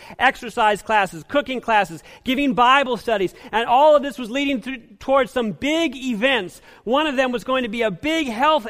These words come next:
expo that was supposed to take place just a few weeks ago, with hundreds of doctors and physicians and nurses from around the world treating thousands of people, all free of charge. Everything from family practice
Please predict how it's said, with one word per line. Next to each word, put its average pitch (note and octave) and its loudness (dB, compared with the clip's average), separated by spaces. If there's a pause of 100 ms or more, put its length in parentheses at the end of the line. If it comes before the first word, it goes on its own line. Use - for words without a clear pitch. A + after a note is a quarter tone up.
expo B3+ 0
that A3 0
was A#3 -6
supposed C4 0
to G#3 -10
take A#3+ -4
place A#3 -4
just C4 -12
a A3+ -10
few C4 -6
weeks C4 -4 (200)
ago, A3+ -2 (760)
with A3 2
hundreds C#4+ -2
of A3+ -2
doctors B3 2
and G#3 -4
physicians A#3 -6
and A3 -6
nurses B3+ 0 (240)
from B3 0
around D4+ 2
the D#4 -2
world C4+ 2 (160)
treating C#4 -2
thousands D#4 2
of B3 -2
people, A#3+ 0 (480)
all E4+ 6
free D#4+ -4
of C#4+ -6
charge. C4 -4 (1000)
Everything C4+ 0
from A3 -4
family D4 -2
practice C#4+ 2